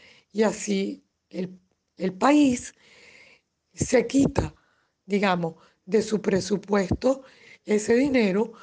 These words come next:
sa-, dándoselo directamente a la cultura. Hablando de ejemplos exitosos de, que yo conozco dentro de la cultura en Venezuela, no puedo dejar de mencionar al sistema de orquestas.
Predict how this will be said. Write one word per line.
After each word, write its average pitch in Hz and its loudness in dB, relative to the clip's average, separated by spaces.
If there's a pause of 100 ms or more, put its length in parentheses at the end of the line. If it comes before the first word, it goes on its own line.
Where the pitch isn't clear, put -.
(640)
sa-, - -2
dándoselo 190 0
directamente 185 0
a 180 2
la 185 2
cultura. 185 -16 (1000)
Hablando 240 6
de 269 8
ejemplos 226 4
exitosos - -2 (440)
de, 202 -2
que 202 0
yo 208 2
conozco 208 0 (600)
dentro 196 0
de 190 4
la 180 2
cultura 190 -2
en 196 -6
Venezuela, 190 0 (560)
no 208 2
puedo 220 4
dejar 196 2
de 208 2
mencionar 185 0 (520)
al 196 -4
sistema 185 0
de 196 2
orquestas. 226 -4